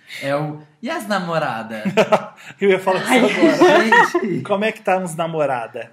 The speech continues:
Speaker 2: Como é que
Speaker 1: Toda tia pergunta, "E as namorada?"
Speaker 2: Ah.
Speaker 1: Por quê, tia? Por que esse interesse aqui, ó, na presença do menino Jesus?
Speaker 2: Ô, tia, o que eu gosto é de rola.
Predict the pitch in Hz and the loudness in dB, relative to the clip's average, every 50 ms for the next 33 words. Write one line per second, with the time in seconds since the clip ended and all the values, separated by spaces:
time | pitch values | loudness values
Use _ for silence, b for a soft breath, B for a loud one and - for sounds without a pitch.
0 | _ _ - 202 190 185 170 185 226 240 349 - - - - 185 175 175 175 - | _ _ -10 -8 -8 -8 -8 -10 -10 -12 -12 -12 -16 -20 -16 -14 -14 -14 -14 -14
1 | 214 202 190 165 160 160 - 415 453 453 370 - 214 185 180 175 170 156 151 143 | -16 -16 -14 -12 -14 -14 -14 -16 -18 -18 -14 -12 -10 -10 -10 -10 -8 -6 -6 -6
2 | 135 120 107 107 107 110 110 107 104 104 110 110 127 - - 165 160 151 147 143 | -6 -6 -8 -10 -14 -16 -14 -14 -14 -14 -16 -18 -20 -16 -12 -8 -6 -6 -6 -6
3 | 139 143 - - - 170 160 - - 180 175 - - 359 - - 370 359 - 226 | -8 -10 -10 -8 -8 -8 -8 -10 -12 -12 -12 -12 -14 -16 -12 -12 -14 -12 -10 -12
4 | 220 208 185 160 156 156 147 147 160 135 - 151 139 143 143 143 - 170 165 147 | -10 -10 -10 -8 -8 -8 -10 -10 -12 -12 -12 -12 -10 -10 -12 -12 -10 -10 -10 -8
5 | 156 170 165 - 175 160 165 165 165 160 160 170 170 143 151 160 147 139 135 165 | -10 -10 -12 -12 -10 -10 -10 -8 -6 -6 -6 -6 -6 -6 -8 -6 -6 -6 -8 -8
6 | 185 180 170 156 - 214 220 220 220 - 214 196 185 185 - 196 180 185 190 185 | -8 -8 -8 -4 -2 -2 -2 -2 -2 0 2 2 2 2 0 -2 0 0 0 0
7 | - - 185 - - 208 190 180 151 156 160 170 151 135 120 123 - _ | 2 -2 -2 0 0 -2 0 0 -2 0 0 0 0 0 -2 -4 -8 _